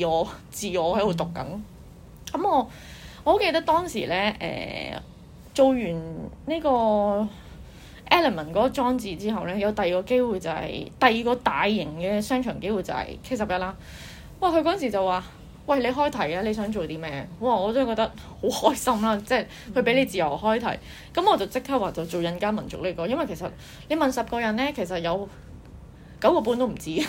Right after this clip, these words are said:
Speaker 1: <laughs> 有一樣咁嘅嘢。咁所以我就覺得，啊，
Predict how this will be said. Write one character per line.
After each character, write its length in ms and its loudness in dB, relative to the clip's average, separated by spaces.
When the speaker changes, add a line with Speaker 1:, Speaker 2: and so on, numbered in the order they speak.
Speaker 1:
<laughs> 440 -12
有 180 4
一 120 -2
樣 420 0
咁 140 -2
嘅 100 -4
嘢。 400 -4
咁 180 -2
所 80 -4
以 60 2
我 140 4
就 280 0
覺 120 -4
得， 180 -2
啊， 180 -4